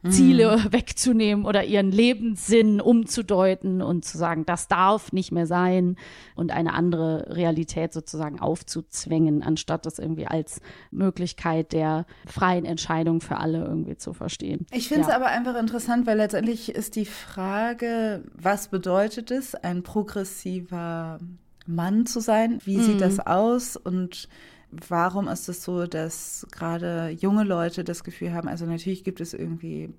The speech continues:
Speaker 2: progressive Männer, aber die anscheinend holen die viele Leute nicht ab. Ich habe eben viel an diese Bro-Culture-Folge gedacht und an den Artikel, den ich damals gelesen habe zu Andrew Tate und zu den jungen Männern, die
Speaker 1: Ja.
Speaker 2: dann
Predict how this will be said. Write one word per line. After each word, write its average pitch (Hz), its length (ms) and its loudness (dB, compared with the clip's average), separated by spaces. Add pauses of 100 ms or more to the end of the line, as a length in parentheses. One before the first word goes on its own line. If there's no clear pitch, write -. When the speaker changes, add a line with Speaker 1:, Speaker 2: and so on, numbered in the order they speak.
(340)
Speaker 2:
progressive 180 680 -6
Männer, 185 420 -4
aber 175 200 -4
die 175 240 -6 (320)
anscheinend 175 600 -6 (400)
holen 196 340 4
die 185 120 -6
viele 185 240 -4
Leute 175 280 -2
nicht - 220 -8
ab. 175 220 -4
Ich - 40 -6
habe 175 200 -4
eben 165 160 -4
viel 175 180 -4
an 175 100 -4
diese 175 200 -6
Bro-Culture-Folge 180 840 -2
gedacht 180 380 -6
und 156 100 -6
an 165 140 -2
den 160 120 -6
Artikel, 190 360 -6
den 175 160 -4
ich 165 100 -8
damals 170 320 -6
gelesen 165 400 -6
habe 165 140 -8
zu - 160 -8
Andrew 170 240 -6
Tate 214 460 -4 (440)
und 170 140 -2
zu 170 180 -4
den 170 460 -2
jungen 175 280 -2
Männern, 170 360 -2
die 208 60 2
Speaker 1:
Ja. 180 60 2
Speaker 2:
dann 165 440 -2